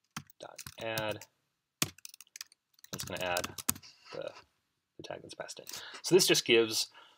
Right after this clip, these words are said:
uh, a nice, simple way for, uh, somebody to, to add tags without accessing or touching that collection directly. So, um, you know,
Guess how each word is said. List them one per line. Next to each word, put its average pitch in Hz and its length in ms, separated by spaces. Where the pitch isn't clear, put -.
uh, 90 240
a 104 80
nice, 117 500
simple 101 460
way 92 400
for, 85 600
uh, 90 60
somebody 92 320
to, 82 300
to 80 340
add 87 220
tags 85 460
without 87 220
accessing - 500
or - 160
touching - 320
that - 140
collection - 440
directly. - 380
So, 95 240
um, 82 320
you 95 80
know, 78 80